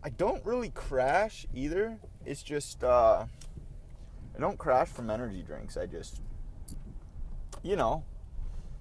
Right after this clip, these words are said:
get twitchy. So let's pop this bad boy open. Oh, there's a Burger King. Remember I was gonna say we were gonna do the taco drive-through, you know, try out the tra-, tacos?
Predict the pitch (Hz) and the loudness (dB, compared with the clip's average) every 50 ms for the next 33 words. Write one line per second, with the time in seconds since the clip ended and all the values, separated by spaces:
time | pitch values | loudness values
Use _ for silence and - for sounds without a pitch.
0 | - - - - - - - - - - - - - - - - - - 131 - | -12 -14 -16 -18 -18 -18 -18 -18 -18 -18 -16 -14 -14 -14 -16 -14 -8 -6 -6 -6
1 | - - - 123 139 - - - - - - - 170 185 180 175 196 - - - | -6 -4 -2 -2 -2 -2 -4 -10 -10 -8 0 6 6 8 8 8 2 2 0 -2
2 | 202 208 - - 165 202 208 - - 131 120 117 - - 95 92 101 151 170 - | -2 -2 0 0 -2 -4 -4 0 0 0 0 0 0 -2 0 0 2 0 0 0
3 | 180 170 - - - - - - - - - - - - - - - - - - | -2 -4 0 0 0 0 0 -12 -12 -14 -14 -6 2 2 2 2 2 -14 -14 -14
4 | - - - - - - - - - - - - - - - 170 190 214 214 214 | -16 -16 -16 -16 -16 -16 -16 -16 -18 -18 -18 -18 -14 -8 -4 -2 0 2 4 4
5 | 208 196 196 214 202 202 135 110 190 202 220 240 233 214 - - 208 185 143 101 | 6 8 6 8 6 4 2 4 6 6 6 8 6 2 2 2 0 0 0 -2
6 | 82 - - - - - - - - 160 180 202 220 233 220 214 208 196 - 214 | -6 -12 -16 -18 -18 -18 -14 -6 0 0 2 6 10 12 12 12 10 8 0 -2
7 | 208 202 196 - 208 196 196 196 190 190 180 156 180 180 175 170 160 185 185 160 | -2 0 0 0 0 2 2 4 2 2 2 0 -2 -4 -4 -4 -6 -6 -2 0
8 | 156 - - - 156 143 160 175 - 165 170 160 127 107 113 117 117 127 147 160 | 0 -2 0 0 0 0 0 2 0 0 0 0 -2 0 2 4 4 4 4 2
9 | 151 - - 165 175 175 175 160 143 127 117 110 110 104 - - - - - 156 | 0 -4 -2 0 2 2 2 0 -2 -2 -2 -2 -4 -4 -8 -12 -12 -2 4 6
10 | 135 127 127 139 - - 107 95 - - 110 120 120 - - - - - - 139 | 8 8 8 6 4 0 -6 -4 -2 0 0 0 0 -2 -4 -10 -16 -8 0 4
11 | 120 127 135 - 135 135 139 139 143 - - | 4 4 4 4 2 4 4 2 0 -4 -12